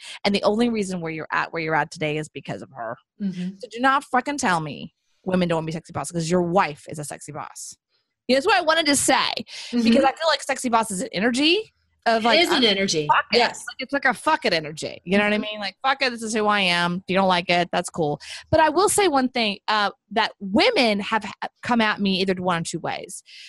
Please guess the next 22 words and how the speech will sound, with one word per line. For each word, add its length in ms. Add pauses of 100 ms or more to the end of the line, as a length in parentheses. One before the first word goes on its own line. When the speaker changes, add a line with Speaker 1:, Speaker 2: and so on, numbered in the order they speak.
(140)
Speaker 1:
They 80
either 120
come 200
at 100
me 80
like, 160
"Oh 80
my 160
God, 60
I 400
love 100
it. 60
Like, 240
you, 300
you're 220
one 200
of 60
the 140
energy 300
people 300
that, 100
like, 120